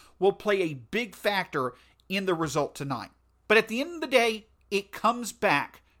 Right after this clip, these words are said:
to Max Fried. And to me, that is the biggest advantage of all that the Braves will have tonight. Since the start of two thousand nineteen,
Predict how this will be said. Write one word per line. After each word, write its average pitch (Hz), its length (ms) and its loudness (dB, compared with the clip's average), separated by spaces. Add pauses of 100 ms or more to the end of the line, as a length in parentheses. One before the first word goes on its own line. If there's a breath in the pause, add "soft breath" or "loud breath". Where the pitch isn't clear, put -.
(100)
to 180 120 -4
Max 156 400 0
Fried. 117 400 -6
And 185 200 -6
to 214 200 -8
me, 233 480 -6 (280 loud breath)
that 185 380 2
is 233 160 -8
the 196 120 -2
biggest 190 560 -4
advantage 185 440 -2
of 175 80 0
all 143 340 4 (280 loud breath)
that 180 180 -2
the 180 80 2
Braves 170 640 2
will 165 140 2
have 151 340 0
tonight. 147 480 -4 (320 soft breath)
Since - 440 -2
the 285 120 -4
start 254 300 4
of 240 140 0
two 247 160 -6
thousand 196 380 2
nineteen, 175 600 -4